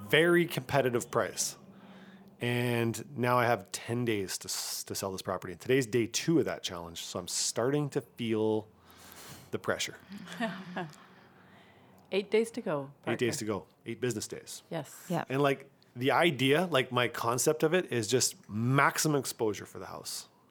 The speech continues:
Speaker 3: Mm-hmm.
Speaker 1: What do you think?
Speaker 3: I think it's great. We'll back you up.
Speaker 2: Yeah.
Speaker 3: Hey, Allie?
Speaker 1: Pom-poms. I'm already, per-, like, you know how, like, football players, they'll, like, practice their, like, touchdown dance? I'm practicing it, but I'm also in the back of my mind, I'm like,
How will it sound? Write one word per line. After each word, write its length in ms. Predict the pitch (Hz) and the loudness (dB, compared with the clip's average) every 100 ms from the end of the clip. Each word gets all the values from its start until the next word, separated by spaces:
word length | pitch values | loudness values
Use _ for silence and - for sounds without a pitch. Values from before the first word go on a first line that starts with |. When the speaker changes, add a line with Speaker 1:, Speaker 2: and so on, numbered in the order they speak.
| - | -12
Speaker 3:
Mm-hmm. 200 | 160 151 143 _ _ _ _ _ _ _ _ _ _ _ _ _ _ - | -8 -8 -10 _ _ _ _ _ _ _ _ _ _ _ _ _ _ -4
Speaker 1:
What 80 | |
do 60 | 113 | -2
you 40 | |
think? 140 | 156 - _ _ 156 | -2 -4 _ _ 0
Speaker 3:
I 180 | 156 | 0
think 180 | 165 185 | 2 0
it's 120 | 190 | 0
great. 280 | - 233 - - _ _ - | 0 0 -2 -10 _ _ -4
We'll 80 | 208 | 0
back 220 | 240 190 | 2 0
you 80 | 143 | -2
up. 180 | 143 - - _ | -4 -6 -20 _
Speaker 2:
Yeah. 220 | 185 214 196 | -6 -6 -6
Speaker 3:
Hey, 120 | 202 | -8
Allie? 300 | 196 214 262 - - | -8 -8 -12 -16 -2
Speaker 1:
Pom-poms. 640 | 117 131 135 160 - - - | 0 4 4 4 0 -6 -4
I'm 140 | 120 | 0
already, 220 | 127 147 147 | 4 4 4
per-, 200 | 147 139 - | 2 0 -2
like, 260 | 135 117 - | 0 0 -2
you 100 | 127 | 0
know 60 | 127 | 4
how, 100 | 135 | 4
like, 160 | 117 | 2
football 320 | - 123 117 113 | 2 2 2 2
players, 360 | 113 110 104 | 2 2 2
they'll, 160 | 104 101 | 0 0
like, 220 | 95 - | -2 -6
practice 600 | - 101 101 - 104 - | -2 0 0 -2 0 0
their, 220 | - 104 | -2 -2
like, 260 | 98 92 - | -2 -2 -4
touchdown 640 | 110 107 - 110 107 107 | -4 -4 -2 0 0 0
dance? 480 | 104 107 160 - - - - - - - - | 0 0 -2 -4 -8 -14 -20 -20 -20 -18 -10
I'm 100 | 113 | -8
practicing 680 | - 147 143 156 131 127 101 | 0 6 6 4 0 2 0
it, 160 | 92 - | -2 0
but 120 | 117 | 2
I'm 80 | 123 | 6
also 380 | 143 147 - 147 | 6 6 6 4
in 60 | |
the 60 | 131 | 4
back 260 | 110 107 131 | 2 2 2
of 80 | |
my 80 | 147 | 2
mind, 220 | 143 151 156 | 4 4 4
I'm 80 | |
like, 240 | 131 110 | 4 0